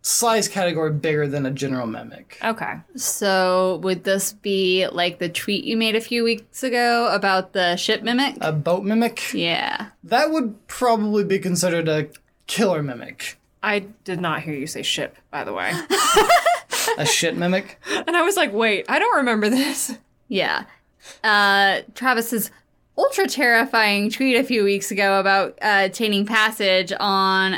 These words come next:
Speaker 3: a ship, and then suddenly the ship transforms and tries to eat you.
Speaker 2: Go ship.
Speaker 1: Yep.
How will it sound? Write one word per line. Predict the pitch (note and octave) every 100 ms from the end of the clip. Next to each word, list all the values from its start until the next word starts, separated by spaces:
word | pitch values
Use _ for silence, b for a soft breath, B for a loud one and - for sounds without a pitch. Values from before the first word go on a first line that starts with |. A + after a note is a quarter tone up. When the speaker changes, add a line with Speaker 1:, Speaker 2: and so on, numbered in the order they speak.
| -
Speaker 3:
a | F#3 F3+
ship, | F3 - A3+ F#3+
and | - G3 F#3+
then | G3
suddenly | G3 B3+ B3 F#3+ G3 B B - -
the | A3+
ship | - - E4 F#4
transforms | - - A#3+ G#3+ G#3+ - A3 A3 G#3+ A3+ A3
and | A3+ A3+
tries | A#3+ G3 G3 -
to | C4+
eat | C#4 B3+ -
you. | G#3 F#3+ G#2 E3 E3
Speaker 2:
Go | G3+
ship. | G3 - D3
Speaker 1:
Yep. | C#3+ C#3+